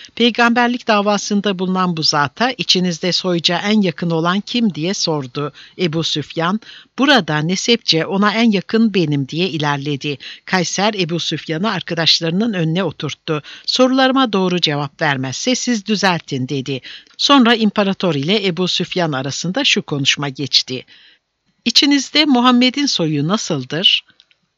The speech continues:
"Asil bir soydandır." "Memleketinizde ondan önce peygamberlik davasında bulunan oldu mu?" "Hayır." "Sülalesinde hükümdar var mı?" "Hayır." "Onun dinine girenler halkın eşrafı mı, zayıfları mı?"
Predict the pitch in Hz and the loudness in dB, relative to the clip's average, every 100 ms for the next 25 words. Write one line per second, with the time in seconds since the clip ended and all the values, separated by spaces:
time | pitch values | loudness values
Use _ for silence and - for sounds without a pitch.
0 | _ _ 185 - 285 254 180 143 - 143 | _ _ -6 -4 -2 -2 0 0 0 -2
1 | 131 135 135 127 123 - - _ _ _ | -2 -2 -2 -4 0 2 0 _ _ _
2 | _ - 196 214 220 - - 220 196 - | _ -2 4 6 6 2 2 4 4 4
3 | 190 202 214 247 214 208 214 190 175 185 | 4 4 4 6 4 4 2 2 2 2
4 | 185 190 190 202 180 170 170 165 190 180 | 2 2 0 0 2 2 2 0 0 0
5 | 185 175 175 180 180 156 151 254 311 147 | 0 -2 0 0 0 -2 -2 -4 -2 -2
6 | 135 _ _ _ - 202 131 117 - - | -4 _ _ _ 0 0 0 0 -2 -4
7 | _ _ _ _ _ _ - 233 233 247 | _ _ _ _ _ _ -4 2 6 6
8 | 247 - 262 262 226 220 233 220 220 202 | 4 2 2 4 2 2 2 4 4 4
9 | 202 277 247 139 123 - _ _ - 214 | 4 4 4 0 -4 -12 _ _ -2 0
10 | 123 - - - _ _ - _ _ 233 | 0 -2 -2 -4 _ _ -20 _ _ 4
11 | 285 311 240 233 226 233 240 196 190 185 | 6 6 4 4 6 6 4 4 2 2
12 | 180 180 - 180 170 - 190 - - 143 | 2 2 2 0 0 -2 -2 2 2 2
13 | 139 220 262 330 - 240 226 - 202 170 | -2 0 0 0 2 4 4 0 0 0
14 | 135 113 | -2 -4